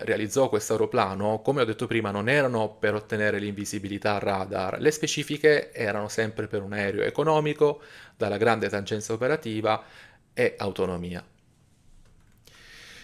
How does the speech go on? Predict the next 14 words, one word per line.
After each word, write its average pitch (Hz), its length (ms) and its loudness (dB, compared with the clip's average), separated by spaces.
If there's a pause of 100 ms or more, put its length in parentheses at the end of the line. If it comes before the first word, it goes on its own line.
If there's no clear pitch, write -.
(160)
Quindi 143 320 4
passiamo 139 540 4
avanti, 98 560 4
arriviamo 131 520 6
ora 120 320 8
alle 113 260 6
star 107 600 2
di 113 120 -6
questo 107 320 -2
video. 95 540 -6 (260)
Chiedo 147 220 4
scusa, 147 540 2
in 120 100 2
realtà, 120 540 4